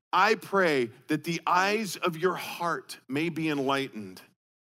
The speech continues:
so that you will know what is the hope of his calling. What are the riches of the glory of his inheritance in the saints?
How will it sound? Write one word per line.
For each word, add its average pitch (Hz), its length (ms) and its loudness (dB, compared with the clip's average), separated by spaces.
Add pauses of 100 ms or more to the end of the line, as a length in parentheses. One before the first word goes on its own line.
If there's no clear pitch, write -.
(240)
so - 260 2
that 165 220 0
you 190 160 -2
will 190 260 2
know 170 680 0 (760)
what 139 180 0
is 135 180 -2
the 117 140 -4
hope 117 300 -4
of 92 100 -8
his 95 160 -10
calling. 80 360 -10 (880)
What 170 260 4
are 180 180 6
the 170 180 4
riches 160 920 0 (160)
of 139 180 -2
the 147 160 2
glory 147 760 2
of 135 200 0
his 143 240 -4
inheritance 135 680 -2
in 120 100 -2
the 110 80 -4
saints? 104 580 -10